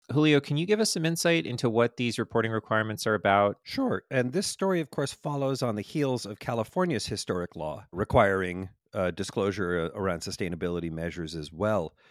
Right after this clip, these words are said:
Speaker 2: These companies were pushing back, saying it is too much of a burden. We simply can't do it. We're hoping for a delay. The E U is having none of it. They just said, "We're gonna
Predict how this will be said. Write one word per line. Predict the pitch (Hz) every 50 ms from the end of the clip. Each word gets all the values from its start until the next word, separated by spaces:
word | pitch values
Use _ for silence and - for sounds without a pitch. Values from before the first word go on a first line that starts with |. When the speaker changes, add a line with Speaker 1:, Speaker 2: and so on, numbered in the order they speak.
| _ _ _ _ -
Speaker 2:
These | 123 147 160 165 156 -
companies | - - - 185 185 - - 175 160 151 135 -
were | 127 120 113
pushing | - - - 170 - - 139 113
back, | 92 - 113 117 131 135 -
saying | - - 139 131 123 123
it | 120 110
is | 110 101 -
too | - - 143
much | 127 120 113 -
of | 110
a | 104
burden. | 78 80 - 120 135 135 131 143 139 135 135 135 127 _ _ _ _ _ -
We | 98 92
simply | - - 127 110 - 110 101
can't | - - 107 92 - -
do | - 131 123
it. | 117 120 117 -
We're | - 95 92
hoping | 104 104 - 107 104
for | - - 101 92
a | 92
delay. | 85 110 107 120 117 113 117 - _ _ _ _ -
The | 107 110 - 147
E | 151 147 139
U | 143 139 123
is | 117 -
having | 110 117 104 98 95 92
none | 95 90 82
of | 71 64
it. | 58 - - - _ _ _ -
They | 95 98
just | 95 117 104 -
said, | - 147 117 101 104 104 104 - - - - - - _ _ -
"We're | 95 101 113 113
gonna | 113 117 107 98 92 92 95